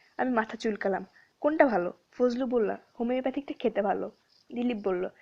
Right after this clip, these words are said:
"কিন্তু অ্যালোপ্যাথিকটা বেশি কাজের।" "তাহলে অ্যালোপ্যাথিকই হোক।" শফিক ভাই জিজ্ঞেস করলেন, "ট্যাবলেট না ক্যাপসুল?" আমরা একে অন্যের মুখের দিকে তাকালাম। দিলীপ জিজ্ঞেস করলো, "কোনটা সোজা?" "মনে হয় ট্যাবলেট।" "তাহলে ট্যাবলেট দিয়েই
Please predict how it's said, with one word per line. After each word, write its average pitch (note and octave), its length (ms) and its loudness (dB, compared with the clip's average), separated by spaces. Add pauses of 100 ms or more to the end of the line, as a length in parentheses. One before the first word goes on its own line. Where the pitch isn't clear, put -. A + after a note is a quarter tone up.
(140)
"কিন্তু C4+ 220 -8
অ্যালোপ্যাথিকটা A#3 540 -2
বেশি G#3+ 240 -4
কাজের।" - 360 -6 (420)
"তাহলে B3+ 200 4
অ্যালোপ্যাথিকই G#3+ 580 -2
হোক।" G3+ 200 -8 (520)
শফিক C4 340 -4
ভাই D4 100 2
জিজ্ঞেস A3+ 340 -6
করলেন, F3+ 340 -4
"ট্যাবলেট G#3+ 440 -6
না C4 80 -6
ক্যাপসুল?" G3+ 480 -4 (640)
আমরা A#3 220 -4
একে B3 180 0
অন্যের A#3+ 220 -4
মুখের A3 240 -6
দিকে A3+ 160 -8
তাকালাম। F3+ 400 -4 (340)
দিলীপ A#3+ 300 -4
জিজ্ঞেস A3+ 280 -6
করলো, F3+ 220 -4
"কোনটা C#4 300 -2
সোজা?" F#3+ 300 -6 (480)
"মনে A#3+ 200 -6
হয় C#4 120 -2
ট্যাবলেট।" F3+ 440 4 (460)
"তাহলে C4 160 2
ট্যাবলেট A3 380 2
দিয়েই G3+ 180 -4